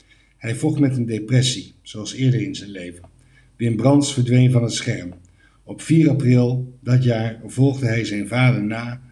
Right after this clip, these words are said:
met dezelfde methode van sterven. En dan komt dat gedicht. Het waaide die dag.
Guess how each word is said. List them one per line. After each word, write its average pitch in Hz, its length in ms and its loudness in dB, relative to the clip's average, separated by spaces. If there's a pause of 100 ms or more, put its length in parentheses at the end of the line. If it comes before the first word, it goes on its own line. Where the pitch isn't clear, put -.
(160)
met 110 180 -6
dezelfde 123 460 2
methode 107 520 -4
van 104 180 -8
sterven. - 540 -8 (640)
En 98 60 -18
dan 104 120 -8
komt 98 220 -12
dat 90 180 -14
gedicht. 123 580 -4 (260)
Het - 180 -10
waaide 113 340 4
die 98 160 0
dag. 98 440 -8